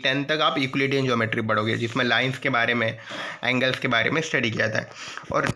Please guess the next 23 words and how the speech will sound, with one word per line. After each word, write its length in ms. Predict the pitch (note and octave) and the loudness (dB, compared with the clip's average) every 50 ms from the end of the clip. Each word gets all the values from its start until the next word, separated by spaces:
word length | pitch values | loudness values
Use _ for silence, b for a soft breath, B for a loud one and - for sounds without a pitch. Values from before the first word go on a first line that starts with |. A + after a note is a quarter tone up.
| - _ - | -6 _ -6
Euclidean, 540 | D#3+ D3 - E3 E3 E3 D#3+ F3+ - - D#3+ | -4 -4 -2 -2 -2 0 0 -2 -2 0 0
non-Euclidean 560 | D#3 D#3 E3+ F3+ F3+ - F3 E3+ D#3+ E3 D#3+ E3+ | 0 0 0 0 -2 -2 -2 -2 -2 -2 -2 0
geometry 340 | E3+ D#3+ D#3 D#3+ D#3 D#3+ D#3 | 0 2 0 0 0 -2 -2
में 60 | E3 D#3 | -2 -2
आपका 160 | D#3 E3+ E3+ E3 - - | -2 -2 -4 -6 -6 -14
spherical 540 | - - - - D3 C#3 D3 C#3+ - D#3+ D3 | -18 -14 -4 -2 0 0 0 0 0 -2 0
geometry 400 | C#3 C3 A#2+ A#2 A2+ A2+ F#3+ G#3+ E3+ | 0 0 0 0 -2 -2 -4 -4 -4
जाता 200 | - - - B2 | -4 -4 -4 -4
है। 60 | A#2 | -4
मतलब 380 | A#2+ A#2 C#3+ D3 - - - _ _ _ _ _ _ - C#3+ | -4 -2 -2 -4 -4 -6 -12 _ _ _ _ _ _ -6 -4
अभी 180 | C#3+ D3 D#3+ | -2 0 0
आप 100 | E3 D#3+ | 0 2
normally 380 | D#3+ D#3 D3 D3 D3+ D#3+ E3+ D#3+ | 2 2 2 2 2 0 0 -2
स्टडी 240 | - - D3 C#3+ D#3 | 0 -2 -2 -2 0
किसके 240 | D3+ - - - D3 | -2 -2 -2 -2 -2
ऊपर 180 | C#3+ - - | -2 -2 -2
करते 260 | A2 A#2 G#2+ A2 - A2+ | -2 -4 -4 -2 -2 -2
हो? 40 | A#2 | 0
लाइंस 240 | A#2+ B2 C#3 C#3 C#3 | 0 0 0 -2 -2
के 80 | - D3+ | -4 -4
ऊपर 180 | C#3+ D3 C3+ | -2 -2 -2
करते 240 | C3 C3 A#2 - B2+ | -2 -4 -4 -2 -2
हो, 80 | A#2+ | -2